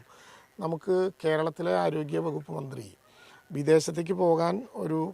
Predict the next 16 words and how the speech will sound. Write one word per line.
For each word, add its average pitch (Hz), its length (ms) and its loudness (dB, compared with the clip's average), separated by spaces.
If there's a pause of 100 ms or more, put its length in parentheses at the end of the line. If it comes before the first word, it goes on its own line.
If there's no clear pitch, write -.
(120)
പ്രത്യേക 156 400 0 (380)
അനുവാദത്തിന് 151 600 0
വേണ്ടി 151 280 -6 (680)
കേന്ദ്ര 156 320 2
ഗവൺമെന്റിൻ്റെ 156 500 0
പേഴ്സണൽ 151 460 0
മന്ത്രാലയത്തിനോട് 147 680 -2
അഭ്യർത്ഥിച്ചിരുന്നു. 120 640 -12 (120)
ആ 151 140 -8
ദുരന്ത 147 360 0
മുഹൂർത്തത്തിൽ 160 520 -4
പിന്നെ 170 200 -4
ഞങ്ങളത് 165 320 0 (520)
ഒരു 156 120 0 (100)
വലിയ 160 220 4 (220)
ചർച്ച 147 180 -4